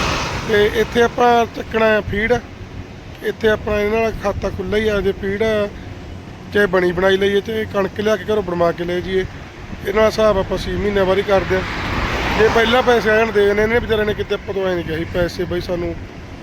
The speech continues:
ਅੱਜ ਹੀ ਦੇ ਜਾਂ ਹੁਣੀ ਫਿਰ ਫੜਾ ਕੇ ਜਾਣਾ," ਕੋਈ ਗੱਲ ਨਹੀਂ, ਘਰ ਬਣਿਆ ਹੋਇਆ ਬਾਈ ਨਾਲ, ਫੀਡ ਫੈਕਟਰੀ ਵਾਲੇ ਨਾਲ। ਤੇ ਤੁਹਾਨੂੰ ਦੱਸਿਆ, ਇਹ ਧਨੌਲਾ ਭੀਖੀ ਰੋਡ ਦੇ ਉੱਤੇ ਸਥਿਤ ਆ ਸਾਡਾ ਪਿੰਡ ਰਾਜੀਆ।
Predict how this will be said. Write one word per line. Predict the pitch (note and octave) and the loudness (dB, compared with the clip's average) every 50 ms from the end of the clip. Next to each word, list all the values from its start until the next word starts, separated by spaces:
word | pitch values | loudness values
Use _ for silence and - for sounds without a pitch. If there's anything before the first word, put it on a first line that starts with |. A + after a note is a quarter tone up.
| F#3+ | -6
ਅੱਜ | F#3 F3+ - - | -6 -6 -4 -6
ਹੀ | - F#3+ | -4 -4
ਦੇ | F3+ E3 F3+ F#3+ G3+ G3+ | 0 2 4 4 4 2
ਜਾਂ | F#3+ G3+ G3 | 2 0 0
ਹੁਣੀ | E3+ F#3 F3+ F3+ F3 | 0 2 2 2 2
ਫਿਰ | E3+ F3 E3+ | 0 -2 -4
ਫੜਾ | E3 D#3 E3+ F3 E3 | -4 -2 0 0 0
ਕੇ | D#3 E3 | 0 -2
ਜਾਣਾ," | E3 E3+ E3+ E3+ E3+ E3+ | -4 -4 -4 -6 -8 -8
ਕੋਈ | - F3 | -6 -6
ਗੱਲ | D#3+ D#3 E3 D#3+ | -4 -4 -4 -4
ਨਹੀਂ, | D#3+ E3 F#3 F#3 - - - - - - - - | -4 -6 -8 -8 -10 -14 -14 -12 -12 -10 -6 -4
ਘਰ | G3+ F#3+ | -4 -2
ਬਣਿਆ | F3+ D#3+ E3 E3 E3 | -2 0 0 0 0
ਹੋਇਆ | D#3 E3 | 0 0
ਬਾਈ | D3+ D#3+ D#3+ D#3+ | -2 -2 -4 -4
ਨਾਲ, | D#3+ D#3+ D#3+ D3+ | -4 -6 -6 -6
ਫੀਡ | D#3+ E3+ E3+ | -6 -6 -6
ਫੈਕਟਰੀ | F3 F#3 F3 - - F3 | -6 -6 -8 -6 -6 -6
ਵਾਲੇ | E3+ E3+ | -6 -6
ਨਾਲ। | E3 D#3+ | -6 -8
ਤੇ | E3 E3+ - - - - - - - - - - - - - - - - - - - D3+ - - - - - - - - - - - - - - - - - | -10 -10 -12 -14 -14 -14 -14 -12 -12 -12 -12 -12 -12 -12 -12 -12 -10 -10 -10 -10 -12 -12 -12 -10 -10 -10 -10 -10 -10 -10 -10 -10 -10 -10 -12 -12 -12 -8 -2
ਤੁਹਾਨੂੰ | - G#3 A3+ B3 A#3+ | 2 4 4 4 4
ਦੱਸਿਆ, | A3 A3 G3+ - B3 B3 A#3+ A#3 | 4 2 2 2 2 4 4 4
ਇਹ | |
ਧਨੌਲਾ | A3+ - A#3+ A#3+ B3 A#3+ A3 G#3 G#3 G3+ | 2 2 4 4 4 4 4 4 2 2
ਭੀਖੀ | - A3+ A3 - - G3+ | 0 -4 -8 -8 -4 -2
ਰੋਡ | F#3 F#3 F3+ F3 | 0 0 0 -2
ਦੇ | E3 E3 F3+ | -2 -2 -4
ਉੱਤੇ | F3 - - F#3 | -4 -4 -4 -6
ਸਥਿਤ | E3 - - F#3+ E3 - - | -6 -6 -6 -8 -8 -6 -2
ਆ | G3+ | 0
ਸਾਡਾ | F#3+ G3 F3+ F3+ | 0 2 2 0
ਪਿੰਡ | F3 - F3+ E3+ | 0 0 -2 -2
ਰਾਜੀਆ। | D#3+ E3 E3 E3 D#3 D#3 E3 E3+ | 0 2 2 2 0 0 -2 -2